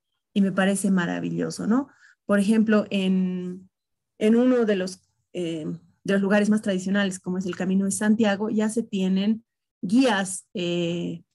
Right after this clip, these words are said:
para el turista que viaja solo. Entonces, son guías urbanas y rurales, donde tienes recomendación de los alojamientos. A veces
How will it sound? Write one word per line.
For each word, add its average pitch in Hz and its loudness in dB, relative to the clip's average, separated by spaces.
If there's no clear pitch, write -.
para 185 2
el 185 0
turista 202 0
que 208 -4
viaja 190 -4
solo. 330 0
Entonces, 196 -2
son 214 2
guías 190 -2
urbanas 196 -2
y 180 -8
rurales, 214 0
donde 185 -2
tienes 196 -2
recomendación 180 -2
de 185 -2
los 175 -6
alojamientos. 196 2
A 196 0
veces 196 -4